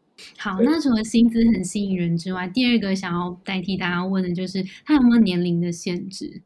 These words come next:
Speaker 2: 呃，就我记得我们当初同梯，他也有些是已经工作有两年左右的经验，
Speaker 1: 哦。
Speaker 2: 然后再加入的。其实我觉得年纪上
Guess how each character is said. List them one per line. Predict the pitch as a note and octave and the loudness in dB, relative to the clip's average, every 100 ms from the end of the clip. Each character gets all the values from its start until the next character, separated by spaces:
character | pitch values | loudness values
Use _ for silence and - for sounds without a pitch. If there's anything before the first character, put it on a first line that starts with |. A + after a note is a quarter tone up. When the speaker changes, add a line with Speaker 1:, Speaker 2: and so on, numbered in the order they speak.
| _ _ _ _ | _ _ _ _
Speaker 2:
呃， | - B2 A#2+ | 2 4 4
就 | G#2+ G3 | 2 2
我 | B2+ F#2+ | 2 2
记 | - D3 | 0 0
得 | F#2+ E2 | 2 0
我 | |
们 | F#2 | 0
当 | A2+ A#2+ | 0 0
初 | B2+ | 0
同 | G#2+ F#2+ | -2 -4
梯， | - G#2+ | -2 -2
他 | G#2+ | 0
也 | G#2 | 2
有 | F#2+ D#2 | 2 0
些 | - G2+ | -2 -2
是 | G2+ G#2 F#2+ F2 | 0 -2 -2 -2
已 | E2 | 0
经 | G2+ G#2 | 0 2
工 | G2+ G#2 | 0 0
作 | G#2 F2 | 0 2
有 | - | 0
两 | F2 - D#2 | -2 -6 -12
年 | D#2 D#2+ - _ | -12 -14 -18 _
左 | - D#2+ | -4 0
右 | G2+ | 2
的 | F2+ | 0
经 | G#3+ - G2 | -2 0 2
验， | D2+ | 2
Speaker 1:
哦。 | B3+ F2 | 0 -6
Speaker 2:
然 | - | -6
后 | F#2 F#2 | -4 -2
再 | G#2 F#2 | -2 -2
加 | G2 F2+ | -2 -2
入 | F#2 E2 | -2 -6
的。 | - _ _ _ - | -14 _ _ _ -6
其 | E3+ | 0
实 | E3 D3 D3+ C#3+ - | 2 4 2 0 -2
我 | A#2+ G#2 | 0 2
觉 | C#3 | 2
得 | D3+ | 2
年 | B2+ A#2 B2+ | 4 4 4
纪 | - D3+ B2 | 2 2 2
上 | C#3 C3 G#2+ F#2+ | 2 2 2 0